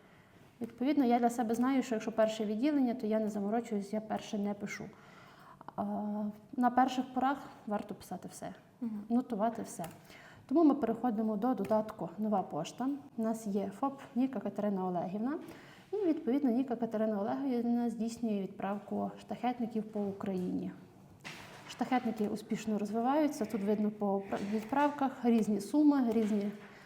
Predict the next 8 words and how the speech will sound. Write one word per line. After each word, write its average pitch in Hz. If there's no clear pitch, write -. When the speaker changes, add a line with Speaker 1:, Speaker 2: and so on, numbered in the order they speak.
Speaker 1:
варіанти, 247
але 220
воно 208
йде. -
Тому 285
ми 247
створюємо 220
відправлення. 180